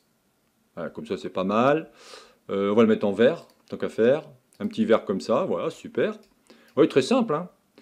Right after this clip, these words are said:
Le plus compliqué, en fin de compte, c'était d'une part savoir comment faire, comment vider la citrouille et après faire ce genre de choses. Après, le reste, franchement, c'est facile, hein. Et comme je vous dis, hein, si vous êtes intéressé, regardez ma formation, vous verrez que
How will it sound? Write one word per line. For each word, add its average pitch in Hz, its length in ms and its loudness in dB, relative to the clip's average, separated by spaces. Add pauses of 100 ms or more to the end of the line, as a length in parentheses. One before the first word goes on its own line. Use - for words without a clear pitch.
(140)
Le 151 100 4
plus 262 140 6
compliqué, 226 400 4
en 240 60 4
fin 196 100 0
de 139 60 -4
compte, 190 120 -2
c'était 143 380 0
d'une 147 300 -12
part 170 340 0
savoir 120 360 -2 (360)
comment 160 220 0
faire, 156 200 2
comment 117 220 4
vider 131 260 2
la 131 100 6
citrouille 160 540 0
et 113 60 2
après 151 220 -2
faire 131 180 -4
ce 127 120 -4
genre 127 180 2
de 123 40 4
choses. - 380 -8 (480)
Après, 123 220 4
le 127 100 8
reste, 127 220 4
franchement, 123 260 -8
c'est 123 140 -10
facile, 87 380 -6
hein. 90 80 -14 (1040)
Et 113 60 -8
comme 131 140 4
je 117 60 0
vous 120 100 0
dis, 175 200 2
hein, 165 100 -2
si 135 160 -8
vous 127 60 2
êtes 131 120 -2
intéressé, 127 480 2
regardez 156 380 2
ma 147 100 2
formation, 123 440 0
vous 190 60 0
verrez 139 300 4
que 156 280 -2